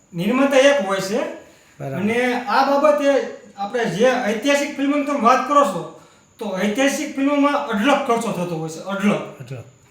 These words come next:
Speaker 1: પ્રોપર કોસ્ચ્યુમ, લોકેશન,
Speaker 2: બધું.
Speaker 1: એવા આર્ટિસ્ટ, બરાબર? અને પ્લસ એવા સોંગ. તો એના માટે એક સક્ષમ નિર્માતા હોવો જોઈએ, જે પોતે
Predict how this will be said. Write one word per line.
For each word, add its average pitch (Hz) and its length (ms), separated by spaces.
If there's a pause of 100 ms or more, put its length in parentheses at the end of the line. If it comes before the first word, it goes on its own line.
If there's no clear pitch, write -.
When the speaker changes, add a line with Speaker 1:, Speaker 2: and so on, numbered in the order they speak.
(320)
Speaker 1:
પ્રોપર 214 360
કોસ્ચ્યુમ, 202 600
લોકેશન, 208 460
Speaker 2:
બધું. - 760
Speaker 1:
એવા 202 120
આર્ટિસ્ટ, 185 600 (440)
બરાબર? 240 280
અને 202 240
પ્લસ 233 340
એવા 226 140
સોંગ. - 480 (1400)
તો 208 100
એના 262 160
માટે 285 220
એક 294 60
સક્ષમ 233 540
નિર્માતા 233 380
હોવો 170 240
જોઈએ, 156 260
જે 180 80
પોતે 220 360